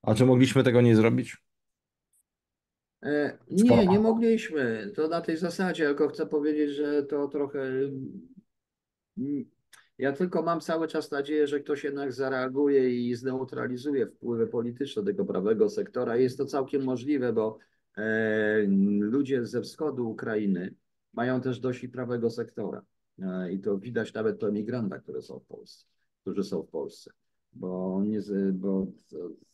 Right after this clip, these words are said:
Speaker 2: prawy sektor tak naprawdę dużo gada, a oni nie walczą, tylko siedzą na zachodniej Ukrainie i krzyczą po prostu.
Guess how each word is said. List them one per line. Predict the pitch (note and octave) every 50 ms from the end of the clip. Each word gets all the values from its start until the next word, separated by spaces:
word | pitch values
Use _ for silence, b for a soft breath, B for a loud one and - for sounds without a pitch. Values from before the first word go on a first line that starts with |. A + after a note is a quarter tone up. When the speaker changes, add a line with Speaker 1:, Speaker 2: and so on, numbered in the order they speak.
| _ _ _ _ _ _ _ _ _ _ _ _
Speaker 2:
prawy | - G#2 A#2+ B2 B2+ G#2+
sektor | G2 - A#2+ - - - B2 G#2+ -
tak | A#2 - -
naprawdę | A2 G#2 G2 - A#2+ A2+ A#2 A#2 G2+
dużo | A2+ A2+ F#2+ G#2+ G2 F2+
gada, | G2 A2+ A2+ A2 G#2+ A2+ A2
a | A2 A2+ G#2+
oni | G#2+ A#2 A#2 A2+
nie | A#2 A2
walczą, | G2+ A#2+ A2 G2+ - G2+ F#2+ F#2+
tylko | G#2 G#2 G2 G#2 F#2+
siedzą | - - A2 F#2+ - G#2 F#2 G2 G#2 G2+
na | G2 F#2+ F#2 F#2 F#2
zachodniej | F#2+ G2 F#2 - G#2+ G2 F#2 G2+ G2+
Ukrainie | F#2 F2+ - F2 F2 E2+ F2+ G2 G#2 G#2+ G#2+ G2+ G2+ G2+
i | F#2+ F#2+ F#2+ F#2+ F#2 F#2 F#2 F2+ F2+ F2+ F2 -
krzyczą | - - - G2 - - - - -
po | - -
prostu. | - - - - _ - _